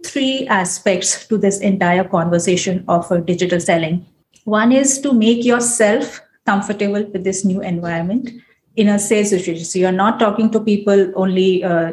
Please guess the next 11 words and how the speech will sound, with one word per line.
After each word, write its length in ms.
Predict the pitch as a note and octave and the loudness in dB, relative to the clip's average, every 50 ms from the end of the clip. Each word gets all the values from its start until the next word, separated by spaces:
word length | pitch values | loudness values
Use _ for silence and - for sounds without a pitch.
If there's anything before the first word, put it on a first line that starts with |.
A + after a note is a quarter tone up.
| D#3+ - | -8 -4
just 300 | - F3 F3 - - - | -2 -2 -2 -2 -4 -10
for 340 | - - - _ - E3 E3+ | -14 -18 -8 _ 0 0 2
a 200 | E3+ E3 D#3+ - | 2 0 -2 -4
friendly 420 | - - - F#3 F3+ F3 F3 E3+ | -8 -6 -2 0 0 2 0 0
chat, 240 | E3+ F#3 F#3 A#3 A#3 | 0 0 0 0 0
but 120 | A3 G3 | -2 -4
it's 140 | - - - | -6 -8 -8
a 40 | F3+ | -8
sales 320 | - - A#3+ B3+ B3+ B3 | -4 0 2 2 2 2
conversation. 640 | - F3+ D#3 D3 D3+ D#3 E3 D#3 D#3+ - C4+ D4 C#4+ - - - - - - _ _ _ | 0 -2 -2 -4 -6 -8 -8 -8 -6 -6 -8 -8 -10 -12 -18 -20 -20 -20 -20 _ _ _
Secondly, 880 | - - C4+ A#3+ A#3+ C#4 C#4+ C#4+ C#4+ D4 D4+ D#4 D4 - - - _ _ | -4 -2 -2 0 2 2 2 2 2 2 0 0 -2 -4 -6 -12 _ _